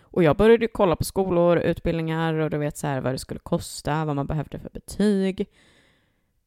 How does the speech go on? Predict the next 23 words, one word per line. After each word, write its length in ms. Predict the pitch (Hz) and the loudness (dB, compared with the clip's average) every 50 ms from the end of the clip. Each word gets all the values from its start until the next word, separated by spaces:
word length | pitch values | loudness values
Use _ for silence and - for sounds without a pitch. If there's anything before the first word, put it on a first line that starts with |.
| _ _ | _ _
Och 100 | - - | -14 -10
så 80 | - 202 | -6 -2
där 180 | 190 180 202 | 0 0 2
var 80 | 254 320 | 2 2
ju 80 | 311 247 | 2 2
liksom 300 | 190 - - - 160 160 | 0 -2 -2 -2 -2 0
redan 320 | 165 160 - 147 147 147 | 0 0 0 0 -2 0
där 280 | - 190 220 226 233 226 | 0 2 2 2 0 0
första 360 | - 220 220 - - - - | 0 -2 -4 -4 -4 -8 -6
tanken. 360 | - - 156 151 - - 139 | -4 -4 -6 -6 -4 -4 -4
Och 60 | 143 | -2
det 60 | 151 | -2
här 120 | 156 151 165 | -2 -2 -2
började 200 | - 214 226 214 | 0 0 2 2
jag 80 | 175 | 2
ju 60 | 151 143 | 2 0
tänka 300 | - - 147 - - 165 | -2 -6 -10 -8 -8 -10
på 80 | - | -10
kanske 220 | - - - - - | -10 -12 -14 -14 -16
i 40 | |
tvåan 760 | - _ - - 170 165 170 175 - - 170 165 190 233 285 - _ _ _ _ - | -18 _ -10 -8 -4 -4 -4 -6 -4 -4 -2 -2 0 -2 -4 -4 _ _ _ _ -6
på 80 | - | -4
gymnasiet. 680 | 233 233 226 220 220 - - 233 302 - _ - - | -2 0 0 0 -2 -2 -2 -4 -4 -4 _ -18 -20